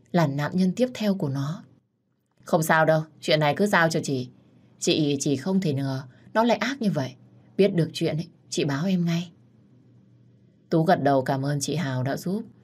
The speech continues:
Mong sao sự thật sẽ được sáng tỏ, để ai liên quan đến Vi không bị nó hãm hại thêm. Tại nhà của ông Xuân, hai người đang trải tiền ra giường đếm. Hôm nay chính thức ông Xuân và Vi dọn lên phòng ngủ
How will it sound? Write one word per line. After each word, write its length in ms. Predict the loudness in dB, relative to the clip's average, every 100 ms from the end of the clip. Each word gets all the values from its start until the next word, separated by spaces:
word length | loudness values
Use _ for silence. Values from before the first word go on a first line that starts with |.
| _
Mong 200 | 2 2
sao 240 | 4 2 2
sự 200 | 2 -2
thật 200 | -2 -4
sẽ 120 | -2
được 200 | -2 -2
sáng 280 | -4 -6 0
tỏ, 320 | 0 0 -4 _ _ _
để 100 | 2
ai 220 | 4 4
liên 240 | 2 2 2
quan 200 | 2 2
đến 200 | 2 0
Vi 240 | 2 0 -2 -16 -20
không 300 | -2 0 0
bị 120 | -2
nó 200 | -4 -4
hãm 240 | -4 -4 -2
hại 240 | -4 -4
thêm. 220 | -2 -2 -2 _ _ _ _ _ _ _ _ _ _ _ _ _ _ _ _ _ _
Tại 160 | 0 2
nhà 220 | 2 2
của 160 | 0 0
ông 160 | 0
Xuân, 320 | -2 -2 -2 -4 -12
hai 200 | -2 2
người 160 | 4 4
đang 220 | 4 0
trải 220 | -2 -4
tiền 280 | -2 -2 -2
ra 140 | -2 -2
giường 260 | -2 -2
đếm. 200 | -2 -2 -4 -10 -20 -12
Hôm 160 | 2 4
nay 160 | 6 4
chính 180 | 2
thức 140 | 0 -2
ông 200 | -2 -2
Xuân 260 | 0 -2
và 140 | 0 -2
Vi 240 | 0 0
dọn 240 | 0 -2 0
lên 160 | -2
phòng 280 | -2 -4 -2
ngủ 200 | -2 -2